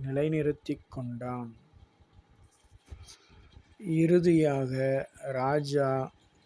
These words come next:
முதல் அரசு தேர்விலேயே தனது முயற்சிக்கான வெற்றியை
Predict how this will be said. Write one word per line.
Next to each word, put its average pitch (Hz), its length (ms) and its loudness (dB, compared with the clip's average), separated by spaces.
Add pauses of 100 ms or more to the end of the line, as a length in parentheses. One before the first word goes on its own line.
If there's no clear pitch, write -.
(380)
முதல் 143 580 0
அரசு 151 440 -2 (100)
தேர்விலேயே 131 1000 0 (300)
தனது 131 560 -2 (140)
முயற்சிக்கான 143 1040 -4
வெற்றியை 135 760 0